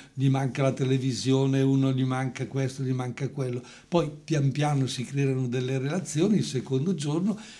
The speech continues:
il telefonino comincia a passare in secondo ordine. Perché? Si creano relazioni così forti, così importanti, che io comincio a capire l'altra persona chi è, cosa prova in quel momento,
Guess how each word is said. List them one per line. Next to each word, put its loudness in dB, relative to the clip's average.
il -8
telefonino 0
comincia -2
a 0
passare -2
in -2
secondo -2
ordine. -2
Perché? -2
Si -8
creano -2
relazioni 4
così -2
forti, -2
così -4
importanti, -4
che 0
io 4
comincio 2
a -4
capire -2
l'altra 0
persona 0
chi -2
è, -2
cosa 0
prova 0
in -2
quel -2
momento, -4